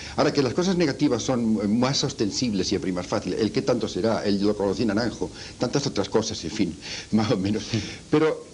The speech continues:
yo puedo dar testimonio muy personal, si se quiere,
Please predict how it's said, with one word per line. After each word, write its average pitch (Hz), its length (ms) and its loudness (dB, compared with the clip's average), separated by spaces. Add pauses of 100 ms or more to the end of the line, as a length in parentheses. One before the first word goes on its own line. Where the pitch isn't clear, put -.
(120)
yo 208 140 2
puedo 233 320 4
dar 190 200 0
testimonio 113 760 2
muy 147 240 2
personal, 113 440 0
si 117 80 -4
se 110 160 -4
quiere, 139 380 4